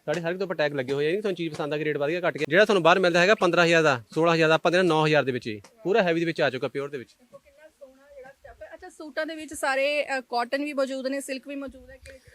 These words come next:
Speaker 1: ਤੁਹਾਨੂੰ ਹਰ ਤਰ੍ਹਾਂ ਸਟੱਫ ਮਿਲਣੇ ਹੈਗੇ, ਔਰਗੰਜਾ ਚਾਹੀਦਾ, ਤੁਹਾਨੂੰ ਸਿਲਕ ਚਾਹੀਦੀ ਹੈਗੀ, ਤੁਹਾਨੂੰ ਕਾਟਨ ਚਾਹੀਦੀ, ਤੁਹਾਨੂੰ ਮਸਲਿਨ ਚਾਹੀਦੀ ਹੈਗੀ, ਇਹਦੇ ਵਿੱਚ ਹਰ ਤਰ੍ਹਾਂ ਤੁਹਾਨੂੰ ਡਿਜ਼ਾਈਨ ਮਿਲਣੀ ਹੈਗੀ, ਹਰ ਤਰ੍ਹਾਂ ਤੁਹਾਨੂੰ ਸਟੱਫ ਮਿਲਣਾ ਹੈਗਾ।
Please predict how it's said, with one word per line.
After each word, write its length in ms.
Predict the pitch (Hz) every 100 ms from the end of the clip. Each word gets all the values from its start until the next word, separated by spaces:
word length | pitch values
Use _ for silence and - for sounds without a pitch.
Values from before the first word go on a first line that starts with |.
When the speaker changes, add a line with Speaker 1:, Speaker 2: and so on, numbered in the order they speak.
| _ _ -
Speaker 1:
ਤੁਹਾਨੂੰ 200 | 170 180
ਹਰ 180 | 160 180
ਤਰ੍ਹਾਂ 180 | 208
ਸਟੱਫ 220 | 196 156 139
ਮਿਲਣੇ 240 | 147 151
ਹੈਗੇ, 180 | 156 170
ਔਰਗੰਜਾ 480 | 143 135 131 135 147
ਚਾਹੀਦਾ, 260 | 151 160
ਤੁਹਾਨੂੰ 220 | 165 151
ਸਿਲਕ 240 | 131 123 -
ਚਾਹੀਦੀ 260 | 135 139
ਹੈਗੀ, 160 | 151 151
ਤੁਹਾਨੂੰ 200 | 151 139
ਕਾਟਨ 280 | 117 113 123
ਚਾਹੀਦੀ, 240 | 135 147
ਤੁਹਾਨੂੰ 180 | 151 139
ਮਸਲਿਨ 300 | 120 127 135
ਚਾਹੀਦੀ 260 | 147 147 151
ਹੈਗੀ, 160 | 151
ਇਹਦੇ 100 | 165
ਵਿੱਚ 160 | 165 160
ਹਰ 140 | 156
ਤਰ੍ਹਾਂ 140 | 165 156
ਤੁਹਾਨੂੰ 260 | 143 143
ਡਿਜ਼ਾਈਨ 240 | 131 117 127
ਮਿਲਣੀ 220 | 131 143
ਹੈਗੀ, 160 | 147
ਹਰ 140 | 156 147
ਤਰ੍ਹਾਂ 140 | 156
ਤੁਹਾਨੂੰ 160 | 151 135
ਸਟੱਫ 220 | 127 110
ਮਿਲਣਾ 200 | 110 104
ਹੈਗਾ। 220 | 101 110